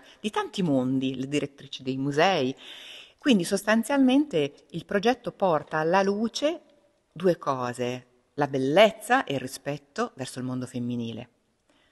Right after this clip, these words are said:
proprio per contrastare quello che ancora oggi purtroppo in questo senso c'è, e più anche la dimostrazione del fatto che le donne possono fare qualsiasi cosa. Quindi la Civil Week oggi, in questi giorni,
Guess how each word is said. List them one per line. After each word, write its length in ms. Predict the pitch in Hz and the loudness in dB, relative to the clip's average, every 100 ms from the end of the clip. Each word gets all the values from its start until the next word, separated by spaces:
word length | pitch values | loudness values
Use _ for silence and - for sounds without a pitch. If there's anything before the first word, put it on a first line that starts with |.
| _ _ | _ _
proprio 240 | 139 135 | -8 -6
per 120 | 131 | -8
contrastare 600 | - 127 127 135 - 135 | -6 -8 -8 -10 -4 -2
quello 160 | 135 123 | -2 -4
che 100 | - | -4
ancora 300 | 127 - 127 | -8 -6 -4
oggi 160 | 123 123 | -4 -8
purtroppo 400 | - - 131 131 | -12 -12 -8 -8
in 80 | |
questo 200 | - 120 | -10 -14
senso 360 | 117 117 117 123 | -14 -14 -12 -12
c'è, 200 | - 110 - - - - | -10 -10 -12 -20 -20 -12
e 180 | - 294 - | -2 -2 -2
più 260 | - 302 453 - _ | -2 0 0 -6 _
anche 480 | 170 170 175 262 | -2 -2 -2 -2
la 80 | 170 | -2
dimostrazione 500 | 151 160 - 185 175 | -4 -6 -6 -4 -2
del 140 | 175 262 | 0 -2
fatto 520 | - 120 - - 185 | -4 -12 -14 -8 -6
che 120 | - | -2
le 100 | 202 | 0
donne 420 | 156 107 113 139 - _ _ | 0 -2 -6 -8 -8 _ _
possono 360 | 110 - 160 | -20 -10 -8
fare 280 | 139 110 127 - _ _ | -8 -8 -10 -14 _ _
qualsiasi 400 | - 127 120 - | -4 -4 -8 -14
cosa. 400 | - 101 107 113 - _ _ - - - - - | -12 -12 -12 -14 -16 _ _ -20 -20 -20 -20 -6
Quindi 260 | 202 165 143 | 0 0 0
la 60 | |
Civil 320 | 151 202 214 254 | -4 -4 -2 0
Week 260 | 262 - | -2 -2
oggi, 340 | 160 147 135 127 127 - _ _ _ _ _ - | -2 -2 -2 -4 -4 -10 _ _ _ _ _ -12
in 80 | 151 | -6
questi 280 | 147 - | -6 -6
giorni, 480 | 160 214 160 131 123 | 0 2 2 2 -4